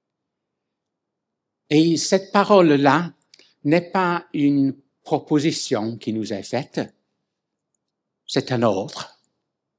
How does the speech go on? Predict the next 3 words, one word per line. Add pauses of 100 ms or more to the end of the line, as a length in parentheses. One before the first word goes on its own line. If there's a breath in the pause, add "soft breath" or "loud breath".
(1500)
un
impératif, (1400 soft breath)
mais